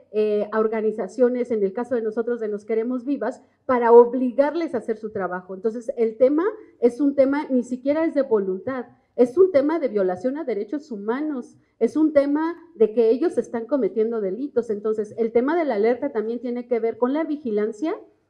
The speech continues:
y con la sanción a quienes no están, eh, desarrollando su trabajo, sus funciones, ¿no? Porque ponen en peligro la vida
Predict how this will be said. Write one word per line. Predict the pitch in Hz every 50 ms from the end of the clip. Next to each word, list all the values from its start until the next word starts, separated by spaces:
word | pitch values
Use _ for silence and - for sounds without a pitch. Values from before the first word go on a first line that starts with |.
| _ _
y | - 277 277
con | - 240 220
la | 226 220
sanción | 214 220 220 208 208 - 262 233 247 277 302 - - _ _
a | - 208
quienes | 214 247 220 214 220 214 220
no | 247 254
están, | 254 247 - 262 247 247 262 269 277 - -
eh, | 226 214 208 202 202 202
desarrollando | 208 202 208 214 202 208 208 190 196 202 233 254 294
su | 285 254
trabajo, | - - 175 165 175 214 214 254 226
sus | - - _ _
funciones, | - 180 180 175 _ 226 214 196 185 180 165 - - _ 190
¿no? | 185 220 - - _ _ _ _ _ _
Porque | - 240 233 240 285 277 269
ponen | 269 - 285 285 294 294 269
en | 233 208 214
peligro | 220 214 220 240 233 254 254 240
la | 220 185 185
vida | 190 226 233 208 220 233 269 -